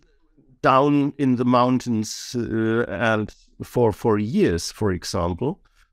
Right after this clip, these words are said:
without showing direct, uh, disorders. But this is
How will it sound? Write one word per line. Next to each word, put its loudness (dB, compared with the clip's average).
without 0
showing 0
direct, -2
uh, 0
disorders. -2
But -4
this 0
is -6